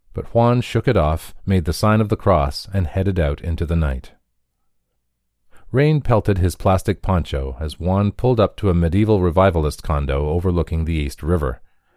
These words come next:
Lightning split the sky, and he wondered how a stone tower was considered luxurious. Concern only crept in the moment his customer answered the door. Sickly sweet fumes filled the hallway.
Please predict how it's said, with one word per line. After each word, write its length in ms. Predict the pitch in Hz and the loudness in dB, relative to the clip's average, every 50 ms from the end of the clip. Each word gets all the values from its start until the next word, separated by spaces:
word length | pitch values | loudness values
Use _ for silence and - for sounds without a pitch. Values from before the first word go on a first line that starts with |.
| _ - - - - | _ -20 -16 -6 -2
Lightning 460 | 101 104 110 90 76 85 82 87 90 | 2 2 2 2 0 0 -2 -2 -2
split 380 | - - - - 104 95 - | -4 -6 -2 0 0 0 0
the 100 | - 92 | -2 -8
sky, 560 | - - - - 101 92 80 71 71 73 76 - - - - | -8 -6 -2 0 2 2 2 2 0 -2 -4 -6 -10 -8 -8
and 100 | 95 - | -4 -2
he 100 | - 110 | 0 0
wondered 360 | 104 120 139 147 127 110 92 | 2 4 4 4 4 2 2
how 180 | - 101 87 87 | 2 2 2 2
a 60 | - | 0
stone 460 | - - - - 113 110 107 98 90 | -2 -4 -2 0 2 4 4 2 2
tower 380 | - 104 104 95 85 76 67 64 | 2 2 2 4 4 2 2 0
was 200 | 67 69 - - | -2 -4 -6 -4
considered 540 | - 78 73 - 95 82 78 78 71 67 - - | -4 -4 -2 0 0 0 0 0 -2 -4 -8 -6
luxurious. 840 | - 80 82 78 71 71 78 87 90 76 65 64 64 - - - - _ _ _ _ _ _ _ _ _ _ _ _ _ _ _ _ _ - - - - - | -2 -2 0 0 0 0 2 2 2 2 0 -2 -4 -8 -10 -14 -20 _ _ _ _ _ _ _ _ _ _ _ _ _ _ _ _ _ -20 -20 -20 -10 -6
Concern 400 | - 95 85 - - 180 185 156 | -4 -4 -2 0 2 4 4 6
only 220 | 110 95 87 85 76 | 6 4 4 4 2
crept 340 | - - 76 69 - - | 0 0 -2 -2 -2 -2
in 320 | 80 76 73 76 80 87 92 - | 0 0 0 0 0 -2 -2 -2
the 100 | - 92 | 0 2
moment 300 | 90 95 98 95 95 - | 4 4 4 2 2 0
his 160 | - 82 - | 0 -2 -2
customer 500 | - - 120 113 - - 78 73 73 73 | -2 -2 -2 -2 -2 -2 -2 -2 -2 -2
answered 320 | 69 82 82 78 - 76 - | -2 -2 -2 -2 -4 -6 -6
the 80 | - | -4
door. 460 | - - 107 98 82 67 58 52 - - _ _ _ _ _ _ _ _ _ _ _ _ _ _ - - - | 0 2 2 2 2 0 -2 -4 -8 -14 _ _ _ _ _ _ _ _ _ _ _ _ _ _ -20 -20 -20
Sickly 400 | - - - 160 151 - 127 110 | -8 -4 -2 0 2 4 4 4
sweet 320 | 101 - - - 123 117 - | 2 0 -2 -2 -2 -2 -4
fumes 560 | - - 110 110 98 85 78 78 85 82 - | -4 -2 2 2 2 2 2 0 -2 -4 -4
filled 320 | - - 110 104 87 82 | -2 0 2 2 2 2
the 120 | 80 95 82 | 2 0 2
hallway. 520 | 92 98 95 87 78 73 67 65 64 - | 2 2 2 2 2 0 -2 -4 -6 -10